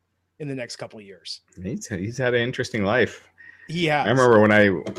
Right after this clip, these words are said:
Speaker 2: I remember I interviewed him and I was only supposed to, you know, I, I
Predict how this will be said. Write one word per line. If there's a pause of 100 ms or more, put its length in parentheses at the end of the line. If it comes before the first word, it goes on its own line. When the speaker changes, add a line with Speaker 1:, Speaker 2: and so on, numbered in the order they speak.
Speaker 2:
I
remember
I
interviewed
him
and
I
was
only
supposed
to,
you
know, (180)
I, (160)
I